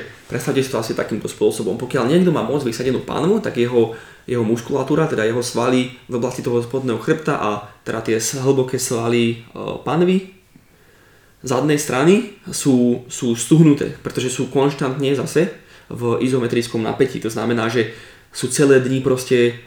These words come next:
bližšie k sebe a už sú tam proste, ja neviem, kľudne aj roky.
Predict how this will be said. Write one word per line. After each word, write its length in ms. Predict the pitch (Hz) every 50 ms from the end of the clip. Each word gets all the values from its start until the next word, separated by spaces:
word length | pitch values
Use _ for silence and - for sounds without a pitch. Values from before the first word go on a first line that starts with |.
| - _ _ _
bližšie 480 | - 123 120 131 131 131 - - 127 120
k 100 | 123 -
sebe 300 | - 127 117 117 117 117 117
a 180 | - - 110
už 160 | - 120 127 -
sú 180 | - - 131 117
tam 180 | 117 117 117 113
proste, 540 | 113 123 120 120 - - 123 110 107 107 -
ja 80 | 104
neviem, 240 | 107 110 123 113 - - - -
kľudne 240 | - - 123 113 110
aj 100 | 107 104
roky. 200 | 123 120 - -